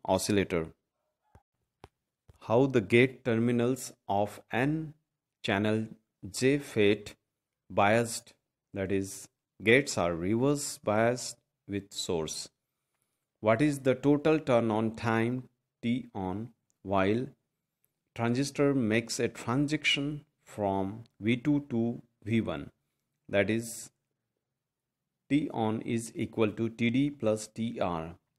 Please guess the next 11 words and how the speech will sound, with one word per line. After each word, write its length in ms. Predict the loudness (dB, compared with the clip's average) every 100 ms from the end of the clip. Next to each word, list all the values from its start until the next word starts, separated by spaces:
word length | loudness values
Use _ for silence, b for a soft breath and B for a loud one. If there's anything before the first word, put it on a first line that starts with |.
| _ _ _
T 100 | -12
D 160 | -12 -12
is 200 | -16 -20 _ -4
delay 280 | 0 2 0
time 380 | -2 -2 -4 -8 _ _ _
and 220 | -6 -6
T 160 | -2 2
R 220 | 2 2
is 340 | -2 -6 -10 -16 _ _ _ _ -8
retardation 640 | -6 2 2 2 -4 -6 -8
time. 400 | -10 -8 -10